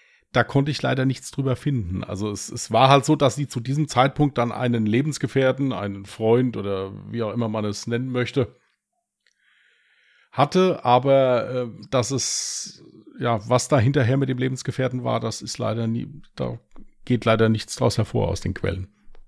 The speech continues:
Aber ich geb dir recht, wenn sie noch den Lebensgefährten gehabt hätte, wäre es natürlich auch wichtig gewesen, dass der sich mal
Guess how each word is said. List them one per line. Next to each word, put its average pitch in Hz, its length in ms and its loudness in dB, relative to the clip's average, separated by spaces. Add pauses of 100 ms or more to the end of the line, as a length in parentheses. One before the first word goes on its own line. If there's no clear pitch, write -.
(160)
Aber 127 160 6
ich 120 120 4
geb 139 160 6
dir 120 120 8
recht, 123 260 6
wenn 123 140 10
sie 120 140 4
noch 117 120 6
den 123 120 4
Lebensgefährten 120 460 4
gehabt 101 300 4
hätte, 123 180 4
wäre 110 180 4
es 113 100 0
natürlich 113 240 2
auch 101 100 0
wichtig - 220 -2
gewesen, 110 240 4
dass 101 120 0
der 117 160 6
sich 95 200 0
mal 85 300 0